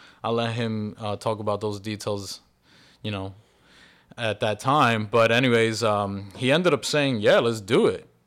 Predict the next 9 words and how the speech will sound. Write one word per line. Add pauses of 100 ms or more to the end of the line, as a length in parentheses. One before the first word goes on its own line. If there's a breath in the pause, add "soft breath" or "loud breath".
(120)
And
I
was
like, (680)
"Are
you
<laughs>
serious?
Like,